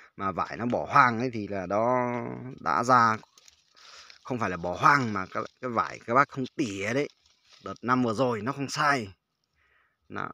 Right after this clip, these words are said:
à, vườn của các bác không tỉa là nó ra dài. Đấy cả nhà nhá.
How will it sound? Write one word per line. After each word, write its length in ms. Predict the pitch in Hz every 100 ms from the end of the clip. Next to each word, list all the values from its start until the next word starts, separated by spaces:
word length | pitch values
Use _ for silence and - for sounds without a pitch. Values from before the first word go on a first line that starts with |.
| -
à, 380 | 101 104 104
vườn 300 | 101 107 113
của 140 | 107 90
các 80 | 110
bác 180 | 135 -
không 140 | 135
tỉa 360 | - 104 90 90
là 160 | 98 104
nó 260 | 104 123 113
ra 200 | 127 127
dài. 400 | 147 127 107 - _ _
Đấy 320 | 92 104 135
cả 60 | 98
nhà 160 | 98
nhá. 280 | 110 139 120